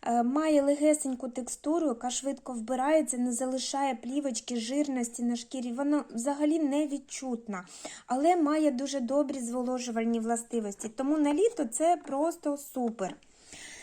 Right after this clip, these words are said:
Так, дивіться, що в нас тут замовлено. Питний алоє. Це, е, напій алоє вера,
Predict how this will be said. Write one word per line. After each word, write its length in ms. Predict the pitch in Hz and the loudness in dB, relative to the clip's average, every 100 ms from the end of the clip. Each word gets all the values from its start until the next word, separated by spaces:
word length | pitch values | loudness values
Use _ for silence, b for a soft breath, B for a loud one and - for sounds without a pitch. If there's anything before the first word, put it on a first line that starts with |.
| B B - | B B -4
Так, 260 | 302 285 226 302 | 0 2 2 2
дивіться, 380 | 311 359 - | 2 2 0
що 160 | 269 277 | -2 0
в 60 | 254 | 0
нас 160 | 254 | -2
тут 200 | 247 233 | -4 -4
замовлено. 640 | 240 254 247 208 208 202 202 - | -2 2 2 0 -2 -6 -8 -4
Питний 600 | 277 277 262 311 349 - | -4 0 2 2 2 0
алоє. 500 | 277 277 302 269 214 | -2 4 4 4 2
Це, 320 | - 277 294 B B B B - | 0 0 0 B B B B -2
е, 240 | 240 240 | 0 2
напій 540 | 240 269 - 320 320 294 | 2 0 2 4 4 4
алоє 600 | 240 240 240 269 262 240 | 0 2 2 2 2 2
вера, 500 | 214 240 302 381 370 | 2 0 4 6 6